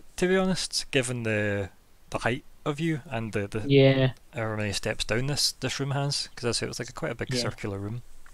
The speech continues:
Speaker 2: I
Speaker 1: You're
Speaker 2: think
Speaker 1: in
Speaker 2: he's got his head kind of, like, pointing up as well, you know, like,
Speaker 1: Yeah, but
Speaker 2: not
Speaker 1: you're clearly not
Speaker 2: making
Speaker 1: in water, right?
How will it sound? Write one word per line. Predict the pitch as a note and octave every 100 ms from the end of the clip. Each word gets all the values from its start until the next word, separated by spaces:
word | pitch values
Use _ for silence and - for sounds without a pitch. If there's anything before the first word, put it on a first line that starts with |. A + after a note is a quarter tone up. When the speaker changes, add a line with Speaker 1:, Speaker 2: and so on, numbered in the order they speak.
| - - - - -
Speaker 2:
I | -
Speaker 1:
You're | D#3+
Speaker 2:
think | E3+
Speaker 1:
in |
Speaker 2:
he's | F3
got | F3
his | D3
head | C#3 C#3+ C3
kind | - C#3+
of, | C3
like, | B2+
pointing | - D3 C#3 C3
up | A#2+ -
as | D3 B2
well, | C3+ B2+ B2+ A#2+ A#2
you | A#2
know, | A2+
like, | A2+ E3
Speaker 1:
Yeah, |
but | D3+
Speaker 2:
not | C#3
Speaker 1:
you're | C3+
clearly | - F3 D#3
not | B2+
Speaker 2:
making | B2 A2
Speaker 1:
in |
water, | G#2+ A#2 - -
right? | A2 A2 -